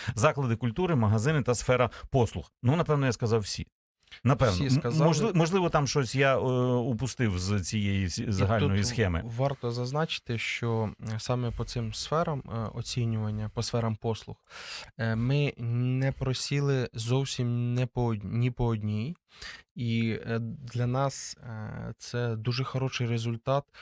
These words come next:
Speaker 2: в плані того, що навіть там, де, можливо, ми, е, враховуючи виклики воєнні, не можемо підсилити ту якусь чи іншу сферу послуг, ми її точно не погіршили, а то і втримали.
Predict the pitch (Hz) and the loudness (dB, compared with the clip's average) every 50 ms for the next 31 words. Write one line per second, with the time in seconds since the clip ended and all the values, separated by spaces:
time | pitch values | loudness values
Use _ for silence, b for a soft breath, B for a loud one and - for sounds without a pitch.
0 | B B _ _ - 123 123 127 123 117 - - 151 147 135 120 - - 123 127 | B B _ _ -2 0 0 2 0 0 0 0 0 0 0 0 -2 -2 -2 0
1 | 143 147 143 135 - _ _ - 180 214 220 190 170 170 170 160 151 131 131 139 | 0 0 0 -2 -4 _ _ 0 0 2 2 0 2 2 2 2 0 -2 -2 0
2 | 175 180 170 151 143 131 127 131 139 143 147 139 127 B B B B B B B | 0 0 2 2 0 0 0 0 0 0 0 0 -2 B B B B B B B
3 | B _ - 113 113 113 113 113 113 113 110 107 113 117 135 - - 165 165 156 | B _ -6 -2 -2 0 0 0 -2 -2 -2 -2 0 -2 -2 0 0 0 2 2
4 | 143 135 131 131 123 - - 127 123 135 131 - 127 123 - - 123 117 123 123 | 2 2 2 0 0 -2 -2 0 0 0 0 0 -2 -4 -2 -2 -2 0 0 0
5 | 127 135 143 143 139 127 120 120 120 123 127 131 139 139 131 120 123 123 120 113 | 0 0 0 2 2 0 0 0 0 0 2 2 2 2 0 0 0 0 -2 -2
6 | - 135 - - - 135 135 131 123 113 - 123 113 - 131 127 123 113 - 120 | -2 -4 -4 0 0 2 2 2 0 -2 -4 -6 -4 -2 -2 0 0 -2 -4 -6
7 | - - - 127 123 117 - 117 - - 127 120 117 110 - 151 175 170 - - | -6 -4 -4 -4 -2 -2 -4 -4 -2 -2 0 0 -2 -2 -2 -2 -2 -2 -2 -6
8 | 117 - B B B B B B - 127 135 131 123 123 117 - 131 - - 120 | -8 -8 B B B B B B 0 0 2 2 2 0 0 0 -2 0 0 0
9 | 117 117 113 - 117 113 113 - - - - 113 113 110 110 - - 123 120 113 | 0 0 -2 -2 -2 0 0 0 0 0 -2 0 -2 -2 -2 -2 -2 -2 -2 -2
10 | - - - 131 127 113 101 - - - | -4 -6 -2 -2 0 0 -2 -4 -10 -14